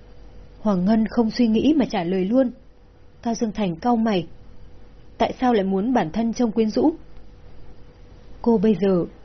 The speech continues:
thực sự rất gợi cảm. Thử nghĩ xem,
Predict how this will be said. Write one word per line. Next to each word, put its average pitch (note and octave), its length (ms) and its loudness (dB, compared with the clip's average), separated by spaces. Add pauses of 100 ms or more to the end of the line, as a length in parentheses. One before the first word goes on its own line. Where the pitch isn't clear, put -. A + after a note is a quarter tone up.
thực G3 140 0 (140)
sự G#3 200 0 (180)
rất C#4 180 -2
gợi - 220 2
cảm. F#3 260 -2 (1120)
Thử G#3 140 2
nghĩ F3+ 300 0
xem, B3 160 2